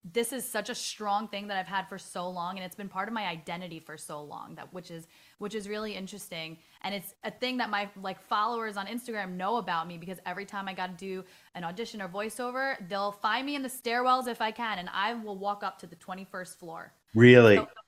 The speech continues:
Speaker 1: even in my mid-thirties with all the science and information, I still have my quirks and tics that make me go, "No, no, no, you know what? I'm just gonna, like, ask a security guard or, like, do something or make myself look weird." And, oh God, it's just awkward all around.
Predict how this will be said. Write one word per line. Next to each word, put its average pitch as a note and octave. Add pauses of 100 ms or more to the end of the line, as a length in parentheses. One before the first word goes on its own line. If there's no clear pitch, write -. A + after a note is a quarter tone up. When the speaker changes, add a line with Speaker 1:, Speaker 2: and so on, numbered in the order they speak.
Speaker 1:
even D4+
in B3
my A#3+
mid-thirties A#3
with F#3+
all F#3+
the G3+
science G3
and F#3+
information, F3+ (440)
I E3+
still F3+
have E3
my D#3 (800)
quirks A#3
and G3
tics G3+
that F3+
make F3+
me F#3
go, E3+
"No, G3+
no, A3+
no, G3+
you F#3+
know F#3+
what? G3
I'm F#3
just E3+
gonna, F3
like, E3+ (680)
ask G3+
a G#3+
security C#4
guard A3+
or, G3+
like, G3
do C4
something A#3+
or G3
make G#3+
myself A#3+
look B3+
weird." C4
And, F#3+ (440)
oh F#3
God, E3
it's E3
just F#3
awkward D#3
all D3+
around. D3+